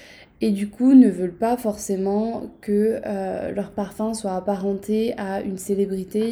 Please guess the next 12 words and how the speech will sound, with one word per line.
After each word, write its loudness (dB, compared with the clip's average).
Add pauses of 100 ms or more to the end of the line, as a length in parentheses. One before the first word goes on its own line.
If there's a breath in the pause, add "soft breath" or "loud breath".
Ils -4
veulent -4
vraiment -4
que -6 (440 loud breath)
chacun -2
puisse -4
s'approprier -4
un -6
petit -10
peu -4
son -6
parfum, -6